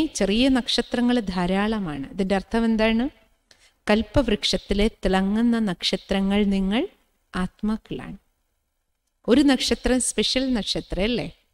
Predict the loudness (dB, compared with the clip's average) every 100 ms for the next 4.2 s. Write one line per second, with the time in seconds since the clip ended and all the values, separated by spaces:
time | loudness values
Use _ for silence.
0 | _ _ _ _ _ _ _ _ _ _
1 | _ _ _ _ -10 -4 -2 0 0 -2
2 | -4 -6 -4 -2 -2 -2 -2 -6 -10 _
3 | -20 -10 -4 -4 -2 -2 -2 -4 -4 -2
4 | -2 -2